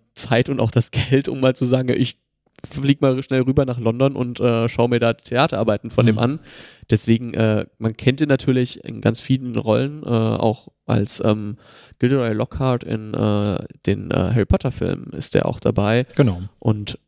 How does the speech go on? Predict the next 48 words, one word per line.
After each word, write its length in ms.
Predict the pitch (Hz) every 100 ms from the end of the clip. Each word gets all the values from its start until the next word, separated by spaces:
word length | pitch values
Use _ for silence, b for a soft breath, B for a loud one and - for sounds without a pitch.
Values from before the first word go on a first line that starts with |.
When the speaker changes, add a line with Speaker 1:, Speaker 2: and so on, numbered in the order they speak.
| _
Speaker 1:
jetzt 400 | - 110 - -
dann 140 | 117 110
eben, 400 | 107 113 117 110
dann 160 | - 120
damals 360 | 123 131 127
bei 200 | - 120
Mord 220 | 123 123
im 80 | 123
Orient 240 | 131 139 131
Express 360 | 131 - 120
war, 140 | - 117
glaub 100 | -
ich, 120 | -
auch 40 |
das 140 | - -
erste, 440 | - 123 - 113
wo 100 | 113
ich 120 | 113
mal 220 | 107 107 - _ _ _ _
darauf 320 | - - 104
kam, 260 | - 104 113
dass 200 | 113 120
der 340 | 113 107 104 - b b b
auch 240 | - -
Regie 280 | 110 127 160
führt. 340 | - 98 104
Also 140 | - 110
ich 180 | 120
wusste, 240 | 135 143 -
der 120 | 113
hat 140 | 113
was 140 | 117 117
anderes 320 | 117 131 -
gemacht, 300 | 117 117 117
aber 80 | 113
ich 80 | -
weiß 160 | 107
noch, 120 | - -
ich 80 |
hab 100 | 127
den 200 | - 110
Trailer 340 | - - 117 156
damals 300 | 127 123 -
im 80 | -
Kino 280 | - 120 113
gesehen 300 | 117 110 107
und 120 | 107
dachte, 240 | - -